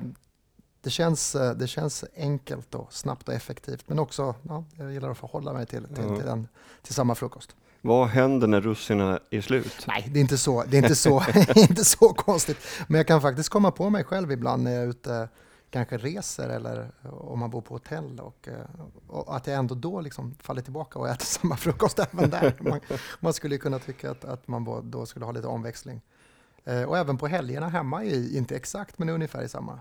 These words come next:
Speaker 1: samma mån.
Speaker 2: Nu, nu är ju inte jag någon, eh, psykolog, men, eh, avspeglar det sig på något sätt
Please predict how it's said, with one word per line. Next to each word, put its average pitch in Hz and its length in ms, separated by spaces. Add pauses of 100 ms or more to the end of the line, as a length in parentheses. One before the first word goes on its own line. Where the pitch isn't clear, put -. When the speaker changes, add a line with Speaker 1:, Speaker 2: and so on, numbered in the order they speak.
(120)
Speaker 1:
samma 131 280
mån. 127 260 (720)
Speaker 2:
Nu, 127 220
nu 117 180
är 127 60
ju 127 100
inte 110 180
jag 95 180
någon, 95 460
eh, 85 140 (480)
psykolog, 110 880
men, 107 320 (120)
eh, 107 400 (560)
avspeglar 139 680
det 104 200
sig 101 180
på 98 120
något 98 280
sätt - 520